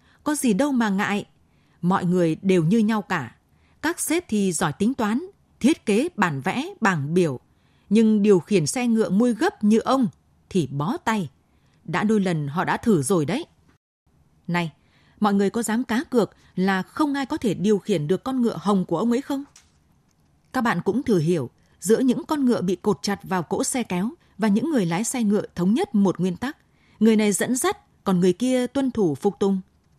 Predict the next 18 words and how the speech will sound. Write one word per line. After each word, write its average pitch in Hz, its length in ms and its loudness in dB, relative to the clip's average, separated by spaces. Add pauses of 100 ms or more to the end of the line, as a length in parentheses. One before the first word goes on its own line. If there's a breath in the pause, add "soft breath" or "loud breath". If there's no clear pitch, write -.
(400)
Cái 185 160 -2
roi, 196 320 -4 (360)
ai 233 180 0
mà 208 100 2
chả 170 180 -4
biết. 220 240 -4 (640)
Ông 202 140 0
Ira 185 380 -2
dùng 165 240 2
nó 165 180 -4
với 262 120 -2
mục 233 200 0
đích 285 220 -2 (240 soft breath)
để 190 140 2
thị 208 300 -2
uy 262 160 0
thêm 269 300 -2
thôi. 254 340 -4